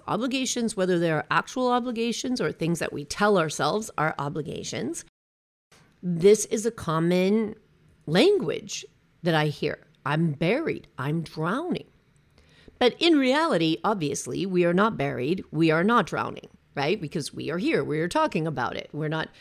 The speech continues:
physically and in reality buried or drowning. And yet, there's this feeling of overwhelm.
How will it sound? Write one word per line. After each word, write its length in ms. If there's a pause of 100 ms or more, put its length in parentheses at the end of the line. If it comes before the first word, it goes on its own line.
(160)
physically 840
and 280
in 180
reality 560
buried 460
or 100
drowning. 400 (720)
And 140
yet, 300 (320)
there's 240
this 200
feeling 680 (140)
of 140
overwhelm. 560